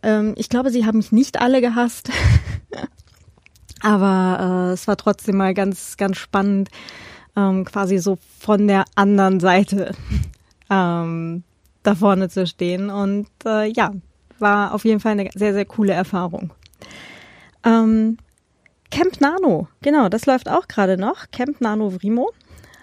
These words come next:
Ähm, ja, ich habe mal alle Pläne über Bord geworfen, also auch alle, die ich noch gar nicht hatte, <laughs> und habe was Neues angefangen.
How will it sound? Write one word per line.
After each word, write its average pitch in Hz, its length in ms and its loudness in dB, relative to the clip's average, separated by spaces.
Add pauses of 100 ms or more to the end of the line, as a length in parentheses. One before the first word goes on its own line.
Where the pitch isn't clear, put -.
(240)
Ähm, 240 540 2 (720)
ja, 202 340 0 (1200)
ich 262 180 -4
habe 349 180 0
mal 294 140 2
alle 349 180 0
Pläne 254 340 0
über 208 180 2
Bord 247 240 -2
geworfen, 202 480 -2 (320)
also 175 340 -4 (480)
auch 208 200 2
alle, 233 240 2
die 208 140 0
ich 190 80 -8
noch 220 140 0
gar 208 140 0
nicht 196 160 -4
hatte, 233 280 0 (500)
<laughs> - 520 -16
und 240 180 4
habe 285 240 0
was 262 160 0
Neues 233 340 2
angefangen. 175 640 -4